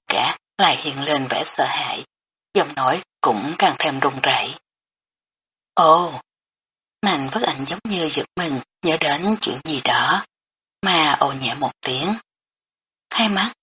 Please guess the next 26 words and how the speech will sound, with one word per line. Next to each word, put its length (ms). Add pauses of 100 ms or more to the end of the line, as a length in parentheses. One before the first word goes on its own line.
(140)
nhìn 200
về 260
phía 220
gã 280 (140)
càng 200
thêm 220
ý 240
cười. 360 (540)
Nàng 340
hơi 200
ngừng 280
lại 140
một 160 (120)
chút 140 (180)
rồi 220
mới 180
nói. 400 (960)
"Người 320
không 260
nói 220
đến, 320 (400)
thì 200
ta 380
thiếu 180
chút 200
nữa 140